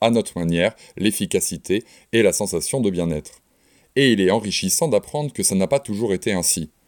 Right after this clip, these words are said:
L'exemple grec, entre autres, nous rappelle qu'au moins un autre monde est possible, qu'une autre manière de considérer l'homme et son but dans la vie est possible.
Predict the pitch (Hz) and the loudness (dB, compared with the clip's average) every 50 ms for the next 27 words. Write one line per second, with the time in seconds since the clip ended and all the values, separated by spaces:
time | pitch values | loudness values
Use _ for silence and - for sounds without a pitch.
0 | _ _ _ _ - - 98 113 110 107 131 123 - - 90 85 80 - - 110 | _ _ _ _ -6 -2 0 0 2 2 0 0 0 -2 -6 -6 -4 -2 0 0
1 | 143 165 - - - _ _ _ - 92 92 98 - - - 156 156 - - - | 0 -2 -4 -14 -20 _ _ _ -4 -2 -2 -2 -2 -2 -2 -2 -2 -2 -10 -20
2 | _ _ - - _ - - - 98 113 123 120 - 170 170 143 - - - 131 | _ _ -20 -18 _ -2 0 2 4 4 4 4 4 0 0 0 -4 0 0 0
3 | 127 123 120 117 - - - 160 175 180 165 156 156 156 - - - 107 107 110 | 0 2 0 -2 -2 -2 0 0 2 2 2 2 0 -2 -4 -2 -2 0 2 2
4 | 113 127 120 98 95 - - 95 90 - - 92 87 76 76 78 - - - - | 2 2 2 0 0 0 0 -4 -4 -4 -4 -4 -4 -4 -6 -8 -10 -14 -20 -16
5 | - - - 185 170 165 175 170 - - - 120 120 117 127 139 143 120 98 92 | -6 0 2 2 4 4 0 0 -2 -4 -2 0 0 2 2 2 2 2 0 -2
6 | - 113 113 - - 110 98 101 95 87 90 85 85 87 95 110 131 139 - - | -2 -2 -4 -2 -2 -2 0 0 0 0 0 0 2 4 2 2 2 -2 -12 -16
7 | - _ - - 131 127 - - 104 98 87 85 113 107 - - - - 113 123 | -20 _ -2 -2 -2 0 0 0 0 0 0 0 -2 -4 -4 -8 -4 -2 0 2
8 | 117 92 87 78 85 90 98 - _ - - 107 101 - 92 82 - - - 80 | 2 2 2 0 -4 -8 -8 -10 _ -4 -4 -4 -2 -2 -6 -6 -6 -6 -6 -8
9 | 73 71 78 | -8 -10 -14